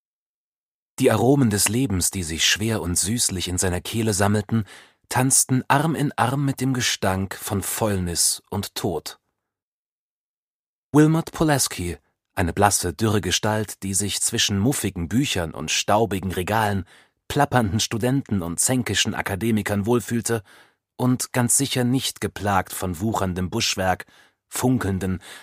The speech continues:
aus dem Schatten spähenden Augen, Schwärmen von Insekten und durchnässten Socken,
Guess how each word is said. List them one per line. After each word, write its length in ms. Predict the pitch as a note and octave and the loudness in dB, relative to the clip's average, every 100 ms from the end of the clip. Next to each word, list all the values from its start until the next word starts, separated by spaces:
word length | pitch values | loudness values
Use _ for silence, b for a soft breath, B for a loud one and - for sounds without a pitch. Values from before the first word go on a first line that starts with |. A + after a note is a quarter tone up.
| B | B
aus 180 | - G#2 | -2 -2
dem 140 | G#2+ G#2+ | 0 0
Schatten 420 | - C3 - B2+ | 0 -2 -4 -2
spähenden 640 | - - G2+ G2 G2 F#2+ | -2 0 0 0 0 -2
Augen, 480 | - G#2+ A2 E2+ D#2+ b b b | -2 -2 -2 -4 -10 b b b
Schwärmen 480 | - G#2 A2+ G2+ | 0 2 4 2
von 200 | F#2 G2 | 0 -2
Insekten 560 | - G2 A2 - - G#2 | -2 -2 -2 -4 -4 -4
und 180 | G2+ G2+ | -2 -2
durchnässten 560 | G#2 - B2+ - - | -2 -2 0 0 0
Socken, 420 | F#2+ G2+ - G2+ | -2 -2 -2 -4